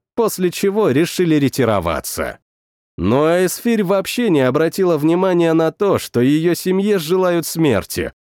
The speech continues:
будто для нее это привычное явление. Вдруг в небе я заметил подсвеченный огнями пассажирский дилижанс. «О как!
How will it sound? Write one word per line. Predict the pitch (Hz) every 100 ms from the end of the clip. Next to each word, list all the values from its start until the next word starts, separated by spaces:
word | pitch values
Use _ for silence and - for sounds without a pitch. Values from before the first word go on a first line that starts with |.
| _ -
будто | 147 214 220 196
для | 185 202
нее | 202 202 208 220
это | 147 120 123
привычное | 160 196 202 180 175 180 170
явление. | 160 156 151 123 90 73 62 - _ _ _ _ _ _ _ -
Вдруг | 76 73 104 151 139
в | 151
небе | 180 180 165 131
я | 85 113
заметил | 135 160 190 175 175
подсвеченный | 131 120 147 160 190 - 170 165 160
огнями | 151 165 202 180
пассажирский | 180 170 170 135 143 131 - 127
дилижанс. | 107 98 87 80 76 55 52 - - _ _ _ _ _ -
«О | 214 196 120
как! | - 98 78 -